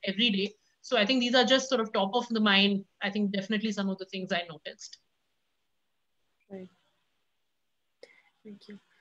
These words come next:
Speaker 2: So, uh, Mercy ma'am hana-, has another question. When Nipah virus happened, Kerala could contain it. But when having so much investment in public health in China, how come they couldn't contain it?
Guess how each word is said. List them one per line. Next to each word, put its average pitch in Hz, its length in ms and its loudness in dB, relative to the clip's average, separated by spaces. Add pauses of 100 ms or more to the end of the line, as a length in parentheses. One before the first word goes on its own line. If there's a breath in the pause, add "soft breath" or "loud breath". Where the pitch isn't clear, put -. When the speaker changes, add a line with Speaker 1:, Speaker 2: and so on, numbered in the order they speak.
(160)
Speaker 2:
So, 226 500 2
uh, 208 260 -2
Mercy 226 360 2
ma'am 269 220 6
hana-, 220 260 0
has 214 220 -2
another 202 280 -4
question. 196 560 -6 (300 loud breath)
When 254 200 6
Nipah 254 300 4
virus 302 380 4
happened, 220 500 -2
Kerala 240 420 4
could 269 200 0
contain 214 480 4
it. 202 200 -2 (200)
But 247 140 4 (100)
when 269 300 6
having 247 460 0
so 254 280 0
much 269 220 2
investment 220 500 2
in 226 100 -4
public 214 380 0
health 233 220 0
in 240 120 2
China, 196 460 2 (200)
how 247 140 0
come 285 220 4
they 247 180 6
couldn't 254 280 0
contain 208 420 0
it? 165 120 -4